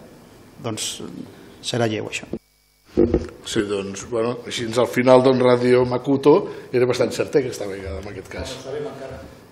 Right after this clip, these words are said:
Speaker 2: Bueno, però tres marxen segur.
Speaker 1: No, no, no.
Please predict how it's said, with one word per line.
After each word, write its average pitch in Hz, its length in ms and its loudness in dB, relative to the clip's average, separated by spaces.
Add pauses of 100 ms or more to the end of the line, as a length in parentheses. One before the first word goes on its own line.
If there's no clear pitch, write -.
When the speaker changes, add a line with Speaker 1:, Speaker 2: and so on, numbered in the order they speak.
(220)
Speaker 2:
Bueno, 131 220 2
però 104 160 -4
tres 139 240 2
marxen 151 320 0
segur. 127 300 -2 (320)
Speaker 1:
No, 147 100 -14 (160)
no, 143 240 -16 (240)
no. 143 80 -12